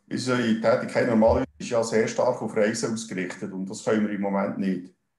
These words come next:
Und wir merken, dass die Menschen, wo, wo der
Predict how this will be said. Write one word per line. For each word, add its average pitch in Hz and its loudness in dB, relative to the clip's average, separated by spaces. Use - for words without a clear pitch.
Und 110 2
wir 113 2
merken, 110 4
dass 110 -2
die 117 -6
Menschen, 131 2
wo, 104 2
wo 107 0
der - 0